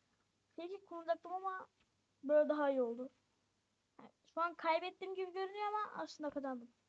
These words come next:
Tura geçtik. Yanlışlıkla ben bir tur oynamış-, yani üç tur oyn-, oynamışım. Çünkü kayıt açmayı unutmuşum. Neyse. Aldık. Çok iyi yetiştik. Garanti gol olsun.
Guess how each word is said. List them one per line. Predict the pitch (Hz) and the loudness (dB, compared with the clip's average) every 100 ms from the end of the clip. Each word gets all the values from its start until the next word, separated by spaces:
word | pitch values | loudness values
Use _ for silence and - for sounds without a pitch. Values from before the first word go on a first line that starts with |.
| _ _ _ _ _ _ | _ _ _ _ _ _
Tura | - 202 208 | -10 -2 -2
geçtik. | 196 - - - - - - - - - | -2 -8 -16 -20 -20 -20 -20 -20 -18 -6
Yanlışlıkla | 269 285 - 302 | -4 -4 -2 -2
ben | 294 277 | 0 -2
bir | - | -6
tur | - | -4
oynamış-, | 294 285 302 294 - - - - | -2 0 -4 -8 -16 -20 -20 -20
yani | - - | -20 -10
üç | 294 - | -10 -10
tur | - | -4
oyn-, | 294 262 247 - | -2 -2 -4 -12
oynamışım. | 254 254 254 254 - 440 539 - - - - - - - - - - - - - | -10 -6 -6 -8 -8 -10 -10 -18 -20 -20 -20 -20 -20 -20 -20 -20 -20 -20 -20 -8
Çünkü | 311 381 381 | -6 -4 -6
kayıt | - 277 285 | 0 2 2
açmayı | 294 - 302 | -4 -2 -4
unutmuşum. | 269 - - 320 349 - - - - | -4 -8 -18 -18 -18 -20 -20 -16 -2
Neyse. | 262 254 240 - - - - - - - - - - | -2 -2 -10 -16 -20 -20 -20 -20 -20 -20 -20 -12 -2
Aldık. | 294 277 262 - - - - - | 0 0 -2 -10 -18 -20 -20 -8
Çok | 285 | -4
iyi | 269 | -4
yetiştik. | 254 254 - 262 - - - - - - - - - - - - - | -4 -10 -16 -16 -16 -20 -20 -20 -20 -20 -20 -20 -20 -20 -20 -20 -6
Garanti | 285 294 311 320 302 | 2 6 6 4 0
gol | 285 269 | 4 6
olsun. | 247 247 - 262 | 6 2 -10 -12